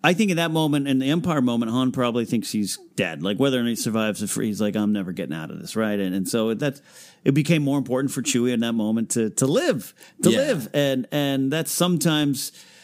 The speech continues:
Speaker 1: even going to that Thrawn moment, uh, back in the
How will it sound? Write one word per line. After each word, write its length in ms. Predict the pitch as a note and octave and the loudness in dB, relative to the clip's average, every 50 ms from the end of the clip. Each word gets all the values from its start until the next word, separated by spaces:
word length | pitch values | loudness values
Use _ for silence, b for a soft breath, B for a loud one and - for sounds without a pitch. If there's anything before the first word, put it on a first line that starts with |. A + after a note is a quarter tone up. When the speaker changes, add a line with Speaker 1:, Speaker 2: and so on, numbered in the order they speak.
| B B B | B B B
Speaker 1:
even 180 | C3 B2+ A2+ A#2 | 2 2 2 2
going 120 | A#2 A#2 | 0 0
to 60 | A#2+ | 0
that 120 | B2 B2+ B2 | -2 -2 0
Thrawn 260 | - D3 E3+ F3+ F3 | 0 0 2 2 2
moment, 280 | C#3+ A#2 G#2+ G2+ G2 G2 | 2 2 0 -2 -2 -2
uh, 280 | G2+ G2 G2 G#2+ G#2+ G#2 | -2 -2 -4 -4 -4 -2
back 220 | F#2+ A2+ A2 G#2+ - | -2 -2 -2 0 0
in 80 | A2 | 0
the 400 | G#2+ G#2+ G#2 G#2 G#2 G#2 - - | 0 0 0 -2 -4 -4 -8 -10